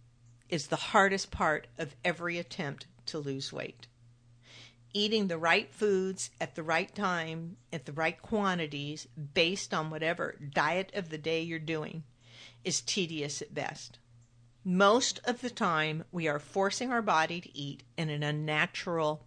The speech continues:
pattern. And I had such a diet mindset, and I'm sure many of you do too, that even when you are not on some kind of program that you're doing, you still have that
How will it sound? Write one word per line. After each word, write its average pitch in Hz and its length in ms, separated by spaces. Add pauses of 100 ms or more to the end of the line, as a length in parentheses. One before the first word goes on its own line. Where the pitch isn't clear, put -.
pattern. 180 600 (540)
And 180 240
I 247 260
had 196 300
such 247 440
a 240 40
diet 226 720 (180)
mindset, 151 920
and 175 100
I'm 170 100
sure 226 200
many 214 280
of 185 100
you 180 220 (140)
do 170 200 (120)
too, 147 360 (380)
that - 260
even 262 480
when 220 180
you 233 280
are 208 200
not 214 480 (600)
on 233 320
some 247 220
kind 220 260
of - 140
program 208 840
that 160 200
you're 165 120
doing, 185 680 (540)
you 226 320
still 262 500
have 247 380
that 190 260